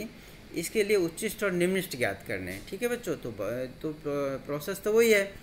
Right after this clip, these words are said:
Steps वही है, आपको ध्यान रखना है। सबसे पहले First order derivative निकालते हैं अपन, ठीक है। del U del X, फिर उनको ज़ीरो के बराबर equate करते हैं, उनसे दो डिफ-, जो अपने को equations मिलेगी, उनसे एक्स वाई के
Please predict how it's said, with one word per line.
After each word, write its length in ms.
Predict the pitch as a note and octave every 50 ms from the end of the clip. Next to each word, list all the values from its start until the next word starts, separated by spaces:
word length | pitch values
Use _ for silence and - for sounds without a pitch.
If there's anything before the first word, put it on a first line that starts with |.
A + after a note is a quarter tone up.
| - - - - -
Steps 380 | - - - F3+ F3 - -
वही 220 | G3+ G#3+ A#3 A3+ A3
है, 80 | G#3
आपको 260 | F#3+ F3+ - - F#3+
ध्यान 220 | F3+ E3+ F3 F#3+ F#3
रखना 260 | F#3 E3+ F3+ F#3 F3+
है। 60 | F3
सबसे 280 | E3+ F3+ E3 - F3+ D#3+
पहले 220 | E3+ D#3+ D#3 E3
First 300 | D#3+ D#3+ D#3+ D#3 - -
order 200 | F3+ E3+ F3+ F#3
derivative 480 | F3 F#3 F#3 F#3 F#3+ F#3 F3 F#3+ F#3 F#3
निकालते 420 | F#3 F3 F#3+ F3+ F3+ F3+ F3 F#3
हैं 80 | F3+ F3
अपन, 240 | - - F3+ F3 F3 - - - - - - - - -
ठीक 140 | F3 F3 A#3
है। 400 | C4 F4 F4+ - - - - - - - - - - - - - B2
del 140 | B2 C#3 D3+
U 60 | D#3 D#3
del 200 | E3 D#3+ D#3 D#3+
X, 100 | D#3+ D#3
फिर 220 | - - E3 E3
उनको 240 | D#3+ D#3+ D#3 E3+ D#3+
ज़ीरो 340 | C3 A2+ B2 B2+ B2 C3+ C#3+
के 100 | D#3 E3+
बराबर 320 | E3+ F3 F3 F3+ F3+ F3+
equate 280 | F#3 F3+ - F#3 F3+ F3+
करते 300 | - F#3 F3 E3 E3+ F3+
हैं, 80 | F3 E3+
उनसे 240 | E3 E3 E3 E3+
दो 140 | D3+ C3 B2
डिफ-, 340 | C3 C3 C3 - D3+ - -
जो 240 | C#3 C#3 D3 D3 C#3+
अपने 260 | C3 B2 D3 D3+ D3
को 120 | D3+ C#3+
equations 460 | C3+ - - D#3 D#3 D3+ F3 E3+ E3 E3+
मिलेगी, 280 | E3+ D#3+ D#3 D3+ C#3+
उनसे 260 | B2+ B2 B2 - C3
एक्स 160 | A2+ - - D#3+
वाई 140 | D3+ D#3+
के 260 | E3 F3+ F#3 F3+ F3